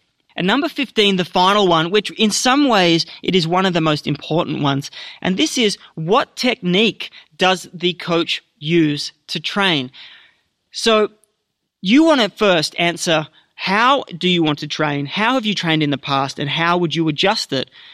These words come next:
Do you wanna go in and just do heart rate? Do you wanna go in and just do power? Because that's gonna be a very quick filter. You know, if a coach can't do power training and you wanna do power, bang, they're gone.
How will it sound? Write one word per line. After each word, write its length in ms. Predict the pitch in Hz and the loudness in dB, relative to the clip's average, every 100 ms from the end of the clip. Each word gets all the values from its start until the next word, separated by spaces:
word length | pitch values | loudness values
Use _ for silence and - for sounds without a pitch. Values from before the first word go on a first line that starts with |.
| - _ | -20 _
Do 100 | 208 | 2
you 260 | 254 247 226 | 2 2 2
wanna 220 | 185 170 | 0 -2
go 260 | 156 - 147 | -2 -2 0
in 300 | 160 156 151 _ - | 0 0 -2 _ -4
and 160 | 143 | 0
just 180 | 156 143 | 0 0
do 260 | 165 151 135 - _ | 2 4 2 -4 _
heart 240 | - 180 | -2 0
rate? 240 | 214 247 - _ _ | 2 0 -2 _ _
Do 80 | - | -2
you 120 | 185 | 2
wanna 140 | 180 165 | 2 2
go 200 | 160 160 | 2 2
in 100 | 147 | 0
and 120 | 139 | 0
just 180 | 147 - | -4 -2
do 160 | 151 | -4
power? 540 | 131 147 139 180 214 240 _ - _ | -4 -4 0 2 0 -4 _ -20 _
Because 280 | - 196 175 | -4 -2 0
that's 200 | 175 208 | 0 0
gonna 160 | 220 180 | -2 0
be 140 | 156 | 2
a 60 | 147 | 2
very 280 | 180 190 151 | 2 2 2
quick 260 | - 160 | -2 -4
filter. 420 | - 151 139 135 143 | -2 -6 -4 -6 -4
You 80 | |
know, 140 | 143 139 | -2 -2
if 180 | 147 147 | -4 -6
a 60 | |
coach 260 | 151 185 - | -4 -2 -2
can't 260 | 185 175 | -2 -2
do 140 | 165 170 | 0 -2
power 300 | 165 165 165 | 0 0 0
training 340 | 175 165 156 | -2 0 0
and 100 | 147 | 0
you 120 | 156 | 0
wanna 160 | 165 160 | 0 -2
do 100 | 156 | -4
power, 360 | 156 151 147 151 | -2 -2 0 -2
bang, 400 | 147 143 143 - _ | -2 -2 -2 -8 _
they're 140 | 151 | -6
gone. 360 | 139 170 160 131 | -2 0 0 -2